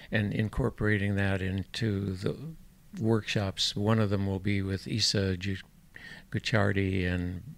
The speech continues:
Berkeley at her Foundation of the Sacred Stream. I believe that's the end of January.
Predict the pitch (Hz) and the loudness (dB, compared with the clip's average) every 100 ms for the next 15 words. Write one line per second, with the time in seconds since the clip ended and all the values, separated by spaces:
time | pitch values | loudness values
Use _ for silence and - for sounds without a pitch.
0 | - - 110 - 98 92 90 92 92 - | -2 2 2 2 0 2 2 0 -2 0
1 | 101 95 98 - 101 92 90 - 98 90 | 0 4 2 2 0 -2 -2 0 -2 -4
2 | 95 - - 117 110 107 104 - - - | -4 -4 2 2 4 2 -2 -8 -14 -14
3 | - - - - 107 98 90 92 90 - | -16 -18 -20 -6 0 0 2 0 0 -2
4 | 104 101 101 92 87 - 107 107 104 104 | 0 0 0 -2 -6 0 2 4 2 2
5 | 101 98 98 95 | 0 0 2 0